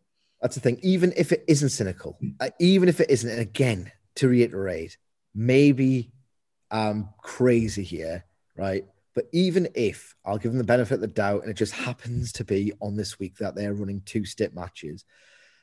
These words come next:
Speaker 1: even if it isn't a bid to desensitize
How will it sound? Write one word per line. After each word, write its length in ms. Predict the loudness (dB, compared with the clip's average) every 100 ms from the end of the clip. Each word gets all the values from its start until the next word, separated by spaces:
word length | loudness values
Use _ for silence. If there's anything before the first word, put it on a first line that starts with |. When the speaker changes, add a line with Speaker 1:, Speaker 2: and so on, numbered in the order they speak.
| _ _ _ _ _
Speaker 1:
even 220 | 2 4
if 100 | 4
it 100 | 0 0
isn't 260 | 0 0 -6
a 60 |
bid 300 | 0 2 2 0
to 160 | -4 -2
desensitize 1200 | -4 -2 -2 -2 -6 -8 -6 -4 -4 -6 -8 -16